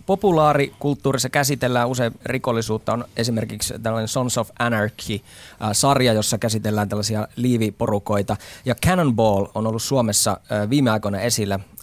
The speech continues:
Arman Alizadin ohjelman myötä. Tässä T V-ohjelmassa seurattiin varsin kritiikittömästi ja ehkä vähän fiilistellen sitä jengielämää. Äh, Jarkko Sipilä, onko tällainen glorifiointi, niin kuin jalustalle nostaminen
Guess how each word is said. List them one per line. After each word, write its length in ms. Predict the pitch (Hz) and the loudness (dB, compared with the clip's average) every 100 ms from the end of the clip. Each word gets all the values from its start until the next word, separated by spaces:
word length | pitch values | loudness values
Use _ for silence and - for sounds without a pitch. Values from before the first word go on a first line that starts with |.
| - | -2
Arman 260 | 123 117 - | 0 0 0
Alizadin 580 | 143 135 104 101 98 95 - | 0 0 0 -2 -4 -6 -2
ohjelman 480 | 113 107 95 95 - - | 0 0 -2 -6 -8 -4
myötä. 440 | 113 107 104 107 - - | 0 2 0 -2 -6 -4
Tässä 200 | 139 135 | -2 0
T 80 | 180 | 2
V-ohjelmassa 720 | 160 139 123 120 117 123 110 | 4 6 4 2 2 0 0
seurattiin 600 | - 151 139 - 143 139 | 0 0 0 -2 -4 -2
varsin 260 | - 226 202 | -2 0 0
kritiikittömästi 920 | - 165 151 127 117 117 107 - 107 | 0 0 0 0 -2 -2 -2 -2 -2
ja 160 | 107 101 - - - - | -2 -2 -8 -20 -8 -6
ehkä 200 | - 220 | -2 -2
vähän 160 | 240 | -2
fiilistellen 640 | 233 294 127 - - - - _ _ _ - | 0 0 2 0 -4 -4 -12 _ _ _ -20
sitä 140 | - 113 | -6 0
jengielämää. 680 | 117 110 95 78 55 - - - - - - - | 2 0 -2 -4 -8 -10 -16 -18 -20 -20 -8 -2
Äh, 60 | |
Jarkko 240 | 160 170 139 | 0 0 -2
Sipilä, 400 | 165 135 110 113 - | -2 0 -2 -4 -6
onko 200 | 143 165 | -6 -2
tällainen 300 | 165 160 147 | 0 0 -2
glorifiointi, 840 | 151 170 143 107 98 92 95 98 | 0 2 2 0 -4 -4 -4 -6
niin 100 | 95 | -6
kuin 140 | 120 123 | -4 0
jalustalle 440 | 147 123 107 101 | 2 0 -2 -2
nostaminen 680 | 107 110 - 92 90 87 | -4 -6 -6 -8 -8 -10